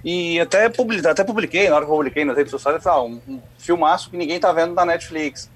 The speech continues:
E aos poucos o filme foi ganhando uma, uma atração ali, né? Ele foi, entrou na lista dos mais vistos. Agora, nesse instante, ele tá em oitavo, é o oitavo produto mais visto da Netflix. Ainda tem muita porcaria na frente dele, mas, é, já está na lista de, dos mais vistos.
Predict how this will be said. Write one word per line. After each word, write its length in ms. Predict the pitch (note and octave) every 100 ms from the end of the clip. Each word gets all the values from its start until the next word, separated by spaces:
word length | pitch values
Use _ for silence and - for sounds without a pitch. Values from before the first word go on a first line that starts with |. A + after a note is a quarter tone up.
| - - -
E 60 | -
aos 160 | A#3+ A3+
poucos 220 | A3+ A3+
o 40 |
filme 180 | A3 A3+
foi 260 | G#3+ A3 A3
ganhando 440 | G3 F3 E3+ D#3
uma, 480 | C#3+ C#3 B2 A#2 A#2+ - - - -
uma 200 | D3 D#3
atração 640 | - D3+ - D#3 C#3 C3
ali, 220 | B2+ B2 B2
né? 160 | D3+
Ele 100 | D3
foi, 460 | C#3 D3+ D#3+ D3 C#3
entrou 340 | C3+ B2+ D#3+
na 60 | D3
lista 200 | D3 C#3
dos 120 | B2
mais 180 | A#2+ A2+
vistos. 840 | D3 G#3 G#3 F3 - C3+ B2+ - - - - -
Agora, 320 | C#3+ E3+ G3
nesse 180 | F#3+ -
instante, 360 | - F3 F#3+ F#3+
ele 80 |
tá 140 | D#3 F3
em 40 |
oitavo, 380 | F#3 F3 D3+ B2
é 40 | C3
o 40 |
oitavo 300 | C#3+ C#3 D3+
produto 460 | D3 D#3+ C3 C#3+ C3+
mais 200 | C#3 A#2+
visto 200 | C3+ C3
da 120 | C3
Netflix. 640 | C3 - B2+ B2 A2+ - A#2
Ainda 240 | B2+ D3
tem 400 | D3 C#3 C#3 B2 - - - -
muita 160 | D#3 C#3+
porcaria 440 | E3 D#3 D#3 C#3+
na 100 | C#3+
frente 240 | C3+ C#3+ G3
dele, 240 | D#3+ D#3+
mas, 340 | F3 D3+ D3 C3
é, 220 | C3 B2+
já 220 | C#3+ D3
está 260 | C#3 - C#3+
na 100 | D3+
lista 280 | C#3 C3+ C3
de, 280 | C3+ C3+ A#2 -
dos 140 | B2+ B2
mais 200 | C#3+ C3+
vistos. 320 | B2 A2 -